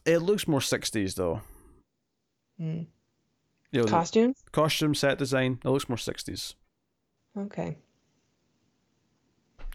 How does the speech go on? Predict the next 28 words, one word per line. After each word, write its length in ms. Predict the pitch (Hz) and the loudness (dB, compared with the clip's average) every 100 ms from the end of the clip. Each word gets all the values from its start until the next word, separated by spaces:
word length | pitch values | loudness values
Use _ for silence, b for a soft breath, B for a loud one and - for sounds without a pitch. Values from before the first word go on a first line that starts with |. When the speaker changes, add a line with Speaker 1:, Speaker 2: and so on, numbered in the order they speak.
| - - | -4 0
Speaker 1:
Now, 60 | 123 | 2
if 120 | 123 | 2
you're 80 | 131 | 2
saying 200 | 170 185 | 4 2
it's 100 | 120 | 2
ahead 200 | 120 117 | 2 2
of 120 | 90 | 0
its 100 | 90 | -2
time, 460 | - 151 113 98 - | 0 2 2 -2 -2
then 100 | 110 | 0
sure, 260 | - 151 | 2 2
yeah, 280 | 110 135 95 | 4 4 2
two 160 | - 139 | 2 0
thousand 220 | 135 120 | 2 0
one 100 | 117 | 0
Space 180 | - 107 | 0 2
Odyssey, 260 | 127 110 104 | 2 2 4
I 60 | |
will 120 | 113 110 | 4 4
absolutely 400 | 101 - 110 101 | 2 0 2 2
agree 180 | 120 | 2
with 140 | 120 - | 0 0
you. 80 | 101 | -2
It's 100 | - | 0
ahead 200 | 110 113 | 2 2
of 60 | - | 0
its 80 | - | 0
time. 280 | 110 73 | 0 0